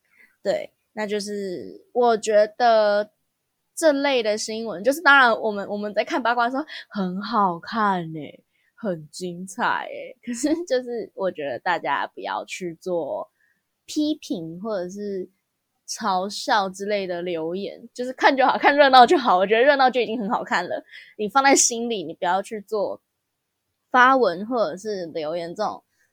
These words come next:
可能会接近到伤害人的举动，我自己觉得啦，因为我觉得这些人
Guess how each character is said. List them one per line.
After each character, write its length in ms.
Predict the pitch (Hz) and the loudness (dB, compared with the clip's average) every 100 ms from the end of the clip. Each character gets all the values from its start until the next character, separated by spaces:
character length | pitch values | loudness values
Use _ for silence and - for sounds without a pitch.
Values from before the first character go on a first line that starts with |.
| _ _ | _ _
可 140 | - | -10
能 200 | 196 185 | -6 -6
会 220 | 208 233 214 | -2 0 0
接 240 | 214 208 | -2 -4
近 180 | 214 196 | -4 -6
到 140 | 190 | -6
伤 200 | 202 185 | -4 -6
害 180 | 202 165 | -4 -4
人 180 | 104 90 | -6 -10
的 80 | 110 | -16
举 260 | - 113 | -16 -20
动， 240 | - - - _ _ _ _ | -14 -14 -14 _ _ _ _
我 160 | - 196 | -12 -12
自 140 | 185 | -10
己 200 | 220 190 - _ _ _ _ - | -12 -12 -18 _ _ _ _ -14
觉 180 | 165 | -14
得 240 | 175 165 110 | -12 -12 -12
啦， 300 | 95 71 - | -12 -14 -14
因 60 | 214 | -10
为 80 | 226 | -6
我 180 | 214 | -6
觉 140 | 190 190 | -6 -8
得 80 | 190 | -6
这 160 | 214 | -8
些 220 | 214 208 | -8 -8
人 360 | 202 170 156 190 | -6 -8 -10 -16